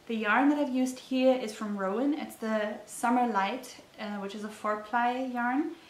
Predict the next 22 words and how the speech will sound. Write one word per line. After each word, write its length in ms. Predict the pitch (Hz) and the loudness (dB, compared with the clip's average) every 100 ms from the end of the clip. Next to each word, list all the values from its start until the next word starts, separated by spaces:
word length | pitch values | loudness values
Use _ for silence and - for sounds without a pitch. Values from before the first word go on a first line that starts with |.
| - - - | -20 -20 -10
And 480 | 220 220 220 220 220 - - | -2 2 2 2 -2 -8 -10
it's 180 | 226 240 | -8 -4
a 360 | 226 220 220 220 | -2 0 -2 0
lovely 320 | 226 247 247 | 0 0 -2
dark 440 | 220 202 202 - | -2 -2 -4 -6
green 480 | 214 190 190 190 202 - - - - - | -8 -6 -4 -4 -6 -12 -20 -20 -20 -18
color. 520 | - 180 190 302 339 - - - - - - - - | -12 -8 -4 -6 -8 -18 -20 -20 -20 -20 -20 -18 -6
And 100 | 196 | -4
it 80 | - | -4
was 140 | 202 | -8
an 260 | 190 220 - | -8 -8 0
absolute 500 | 233 233 - 208 190 | 0 0 -6 -10 -10
joy 160 | - 185 | -8 -10
to 140 | - | -8
knit 160 | 190 185 | -10 -8
with. 260 | 196 - 262 | -12 -8 -8
It 100 | 233 | -6
feels 340 | 254 233 233 | -2 -2 -4
so 420 | - - 254 240 | -12 -6 -2 0
nice 340 | 247 220 214 208 | 0 -2 -6 -10
and 100 | 208 | -6
soft. 500 | 196 190 190 - | 2 2 0 -14